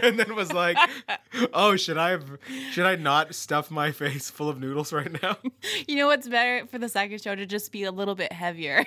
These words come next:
Speaker 1: Yeah,
Speaker 2: <laughs> Just
Speaker 1: just
Speaker 2: weighed down. Lethar-,
Speaker 1: emotionally and
Speaker 2: lethargic.
Speaker 1: physically.
Speaker 2: <laughs> Now you're ready to take this on.
Speaker 1: So actually, that's not my biggest regret. I'm gonna, I actually have a bigger regret.
Speaker 2: Okay.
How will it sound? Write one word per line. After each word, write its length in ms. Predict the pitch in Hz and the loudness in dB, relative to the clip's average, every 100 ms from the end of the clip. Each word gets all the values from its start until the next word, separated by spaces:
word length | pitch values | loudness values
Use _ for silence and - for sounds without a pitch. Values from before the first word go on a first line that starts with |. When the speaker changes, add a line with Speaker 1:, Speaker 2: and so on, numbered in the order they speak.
| - | 2
Speaker 1:
Yeah, 200 | 233 139 | -2 -2
Speaker 2:
<laughs> 20 | 131 | 0
Just 160 | 196 | -2
Speaker 1:
just 80 | 220 | 2
Speaker 2:
weighed 320 | 226 240 240 | 4 4 2
down. 500 | 208 190 175 160 180 | 2 4 4 2 -4
Lethar-, 380 | 214 240 262 - 151 | -10 -8 -6 -2 2
Speaker 1:
emotionally 680 | 180 240 240 208 214 214 | 8 10 8 8 8 8
and 280 | 175 185 226 | 8 8 6
Speaker 2:
lethargic. 80 | 185 | 4
Speaker 1:
physically. 400 | 226 254 156 165 - | 4 6 4 2 -2
Speaker 2:
<laughs> 40 | - - - - - 311 370 - | -20 -20 -20 -20 -10 -4 -4 2
Now 80 | 269 277 | 2 2
you're 140 | 262 277 | -4 -4
ready 400 | 202 202 196 - 285 - - | -4 -4 -8 -10 -14 -14 -14
to 140 | 226 | -12
take 240 | 220 185 180 | -6 -6 -6
this 180 | 165 156 | -14 -14
on. 220 | 156 165 196 | -16 -16 -8
Speaker 1:
So 180 | 180 170 | -2 2
actually, 340 | 160 196 254 | 2 2 2
that's 200 | 196 190 | 2 4
not 160 | 175 180 | 2 2
my 100 | 185 | 0
biggest 280 | 160 143 | 0 -2
regret. 320 | 143 131 104 _ _ _ _ _ - | -2 0 -2 _ _ _ _ _ -6
I'm 100 | 147 | -2
gonna, 220 | 190 196 _ 123 | 0 -2 _ -4
I 120 | 139 | -2
actually 220 | 156 180 | -2 -4
have 60 | 175 | -4
a 60 | |
bigger 220 | 139 135 139 | -2 -2 -2
regret. 400 | 120 110 90 - - | -2 -4 -8 -14 -20
Speaker 2:
Okay. 320 | 165 170 190 | -16 -12 -14